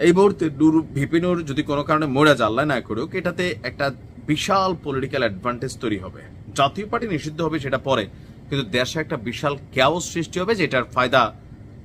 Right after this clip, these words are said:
কারা নিবে সেটা নিশ্চয়ই আপনি বুঝতে পারতেছেন।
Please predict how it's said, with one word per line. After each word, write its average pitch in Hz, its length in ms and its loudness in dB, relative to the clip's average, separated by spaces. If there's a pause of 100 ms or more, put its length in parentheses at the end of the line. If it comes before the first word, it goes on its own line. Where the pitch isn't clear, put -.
(960)
কারা 147 280 6
নিবে 113 380 -2 (720)
সেটা 127 240 -2
নিশ্চয়ই 120 260 -4
আপনি 117 140 -6
বুঝতে 110 280 -6
পারতেছেন। 135 480 -4